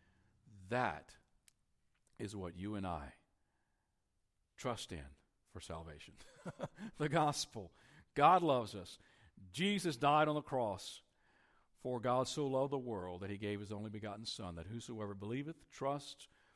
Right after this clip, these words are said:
place your full weight upon, whoever believeth in him should not perish, but have everlasting life." Let's pray. Heavenly Father, as we come to the close of,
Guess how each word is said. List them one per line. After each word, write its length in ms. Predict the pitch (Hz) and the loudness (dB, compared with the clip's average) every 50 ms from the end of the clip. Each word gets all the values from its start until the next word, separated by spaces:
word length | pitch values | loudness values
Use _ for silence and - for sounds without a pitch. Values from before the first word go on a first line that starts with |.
| _ _ | _ _
place 300 | - 123 127 135 123 - | -2 0 0 0 0 -2
your 220 | 113 107 98 101 - - - - | -6 -6 -6 -6 -8 -12 -14 -4
full 240 | - 170 175 175 156 | 0 2 2 2 2
weight 200 | 135 113 110 101 | 2 0 0 -2
upon, 480 | 98 - - 98 95 87 87 90 90 92 _ _ _ _ _ _ _ _ - | -4 -6 -6 -6 -6 -6 -6 -8 -10 -14 _ _ _ _ _ _ _ _ -8
whoever 260 | 101 110 117 127 131 | -4 -2 0 0 0
believeth 340 | 120 123 127 131 123 127 139 | -2 -2 -2 -2 -2 -2 -4
in 60 | 135 | -4
him 200 | 120 104 98 98 | -4 -6 -6 -8
should 160 | - 110 101 | -8 -8 -8
not 180 | 104 104 - - | -8 -8 -8 -10
perish, 340 | 113 95 78 73 - - - | -12 -12 -12 -14 -18 -20 -20
but 100 | 98 95 - | -20 -18 -14
have 260 | 117 107 82 - - - - _ _ _ _ _ _ _ - | -12 -10 -10 -10 -12 -14 -20 _ _ _ _ _ _ _ -6
everlasting 1160 | 101 95 87 90 92 - _ _ _ _ _ _ - - 82 82 80 76 - - - 78 78 - _ - | -4 -4 -4 -6 -10 -14 _ _ _ _ _ _ -14 -8 -6 -6 -6 -6 -8 -12 -18 -18 -20 -20 _ -20
life." 460 | 85 82 71 71 - - - - - - _ _ _ _ _ _ _ - 87 | -16 -16 -16 -16 -18 -20 -20 -20 -20 -20 _ _ _ _ _ _ _ -18 -16
Let's 140 | 82 - | -16 -16
pray. 220 | - - - - - - _ _ _ _ _ _ _ _ _ _ _ _ _ _ _ _ _ _ _ _ _ _ _ _ _ _ _ _ _ _ _ _ _ _ _ _ _ _ _ _ _ _ _ _ - - | -14 -14 -14 -14 -14 -16 _ _ _ _ _ _ _ _ _ _ _ _ _ _ _ _ _ _ _ _ _ _ _ _ _ _ _ _ _ _ _ _ _ _ _ _ _ _ _ _ _ _ _ _ 0 2
Heavenly 180 | 175 180 160 | 4 4 4
Father, 400 | - 156 143 143 135 127 123 117 | 4 4 6 6 6 6 4 0
as 140 | 113 107 120 | -2 -4 -4
we 260 | 123 123 120 113 104 - - _ _ _ _ _ - | -4 -2 -2 -2 -4 -8 -14 _ _ _ _ _ -4
come 200 | - 143 139 135 123 | -2 0 0 0 -2
to 60 | 113 | -6
the 60 | 113 | -8
close 460 | - - 123 123 127 131 131 123 - | -4 -2 0 0 0 -2 -4 -6 -6
of, 120 | 104 92 | -8 -10